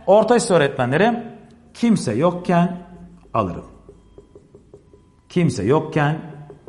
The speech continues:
alırım. Bu da öğretmen kim olsun? Bu da ben olayım. Gördüğünüz gibi arkadaşlar Hasan Hoca egoyu kullanarak hem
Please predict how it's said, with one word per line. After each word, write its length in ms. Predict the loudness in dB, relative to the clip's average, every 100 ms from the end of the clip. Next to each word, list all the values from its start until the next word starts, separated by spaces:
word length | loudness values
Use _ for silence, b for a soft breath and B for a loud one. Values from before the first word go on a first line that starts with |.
| -6
alırım. 320 | -2 -2 -4 -12 -18 -20 -20 -20 -20 -20 -20 -20 -20 -20 -20 -20 b b b -20 _ -20 -4 0
Bu 100 | 4
da 60 |
öğretmen 320 | 4 2 -2
kim 160 | -4 0
olsun? 280 | 0 -2 -2
Bu 60 |
da 100 | 0
ben 100 | 0
olayım. 460 | 0 0 0 -2 -6 -16 -20 -14 -2
Gördüğünüz 400 | 2 2 0 0
gibi 120 | -2
arkadaşlar 600 | -2 -6 -4 0 0 -2 -12 -12 -6
Hasan 280 | -4 -4
Hoca 480 | -4 0 2 2 0 -10 -4
egoyu 320 | 0 2 2 2
kullanarak 680 | 0 2 4 2 0 -12 -20 -6
hem 480 | 2 4 4 -2